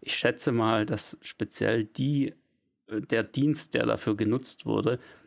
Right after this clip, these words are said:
wahrscheinlich immer Ergebnisse in diese Richtung in etwa bringt und dass nicht das nächste fotorealistisch aussieht und das übernächste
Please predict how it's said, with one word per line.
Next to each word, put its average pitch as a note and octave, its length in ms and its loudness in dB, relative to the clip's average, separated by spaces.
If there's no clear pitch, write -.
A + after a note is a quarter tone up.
wahrscheinlich A2 580 2
immer B2+ 400 2
Ergebnisse G#2 640 0
in G#2+ 160 -4
diese G#2 320 0
Richtung A2+ 360 -2
in G#2 200 0
etwa G2 520 0
bringt C3+ 380 0
und - 140 -4
dass A#2 140 0
nicht A#2 200 -2
das - 120 -4
nächste A2+ 420 0
fotorealistisch A2 880 0
aussieht A2+ 320 0
und G#2+ 100 2
das A2 100 -4
übernächste G#2+ 720 -2